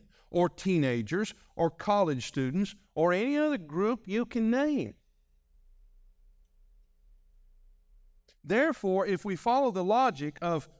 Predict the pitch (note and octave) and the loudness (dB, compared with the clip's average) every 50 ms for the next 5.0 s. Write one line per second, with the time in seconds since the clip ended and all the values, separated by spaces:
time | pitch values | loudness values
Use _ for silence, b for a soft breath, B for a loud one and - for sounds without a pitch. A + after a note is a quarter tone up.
0 | _ - B2 E3+ F#3+ A#3 C4+ D4+ D4+ B3+ D3+ G#2+ F#2 - - _ _ _ _ _ | _ -10 -2 0 2 4 4 4 2 2 0 -4 -8 -12 -18 _ _ _ _ _
1 | _ _ _ _ _ _ - _ _ _ _ _ _ _ _ _ _ _ _ _ | _ _ _ _ _ _ -20 _ _ _ _ _ _ _ _ _ _ _ _ _
2 | _ _ - _ - _ _ _ _ _ _ - B3+ C4 - - A#3 A#3 A3+ G3+ | _ _ -20 _ -20 _ _ _ _ _ _ -2 -2 -2 0 0 0 0 0 0
3 | C#3+ D#3 F3 E3+ - - - B3 C#4+ D#4 - - F#3 D3 C#3+ E3 C#3+ - G#3+ A3+ | -2 -4 -6 -6 -8 -4 -2 0 0 0 -2 -4 -6 -4 -4 -6 -2 0 2 2
4 | C4 C#4 - - F3+ D3+ C#3+ E3+ D#3+ F#3 F#3+ - E3 D3 - - G3 F3+ E3 | 2 2 0 -4 -8 -6 -4 -2 0 0 0 -2 -4 -10 -6 -2 -2 -2 -2